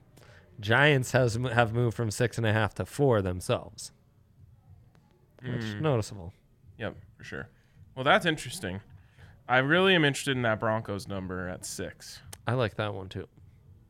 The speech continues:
Speaker 1: I mean, that's the one that stood out to me the most. The, all these other ones, and, you know, we're not just being homers. I think for the most part, you'd be smarter to say, "Okay, the preseason told me this.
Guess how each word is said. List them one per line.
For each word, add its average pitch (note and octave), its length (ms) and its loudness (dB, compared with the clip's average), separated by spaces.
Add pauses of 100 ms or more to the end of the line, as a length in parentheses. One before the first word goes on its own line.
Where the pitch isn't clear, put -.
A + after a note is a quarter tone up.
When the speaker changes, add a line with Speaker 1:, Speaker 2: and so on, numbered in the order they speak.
(680)
Speaker 1:
I B2 100 2
mean, B2+ 220 4
that's A#2+ 280 4
the D3+ 100 4
one C3+ 180 4
that B2 160 4
stood B2+ 220 0
out B2 200 4
to B2 100 -2
me B2+ 100 0
the B2 100 0
most. C3 300 -4 (140)
The, F3+ 240 -6 (100)
all A3+ 220 -2
these A#3+ 260 -2
other G#3 260 2
ones, C3 600 -2 (680)
and, F3+ 280 4 (240)
you G3+ 100 2
know, G3+ 80 6
we're G3 140 6
not A#3+ 180 4
just - 240 -6
being F3+ 180 -2
homers. B2 640 -6 (220)
I G3+ 80 2
think A#3 180 0
for G#3+ 200 0
the G3+ 100 2
most G3+ 400 0
part, C3+ 240 2
you'd F3+ 200 -4
be G3+ 120 0
smarter F#3+ 500 2
to C#3+ 120 2
say, C#3 300 0
"Okay, D3+ 260 -2
the B2 120 0
preseason E3+ 600 -4
told D#3+ 240 0
me C3 160 -4
this. D3+ 500 -4